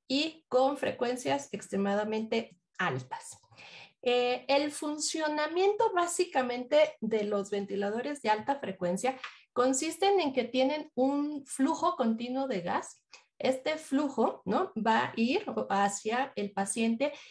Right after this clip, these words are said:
y va a generar una presión de distensión continua que va a ir abriendo y reclutando el alveolo. Además, cuenta con un motor que va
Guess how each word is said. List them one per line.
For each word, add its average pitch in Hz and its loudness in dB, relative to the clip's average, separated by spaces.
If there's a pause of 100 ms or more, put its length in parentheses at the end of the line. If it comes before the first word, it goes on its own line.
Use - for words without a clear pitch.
y 233 2
va 277 6
a 277 4
generar 302 2
una 320 0
presión 277 -2
de 330 -6
distensión 247 0
continua 277 0 (320)
que 254 4
va 302 4
a 320 -2
ir 311 -6
abriendo 277 0
y 302 -2
reclutando 233 -4
el 240 -4
alveolo. 247 0 (560)
Además, 285 2
cuenta 262 2
con 220 -2
un 262 0
motor 294 -2 (340)
que 247 6
va 277 4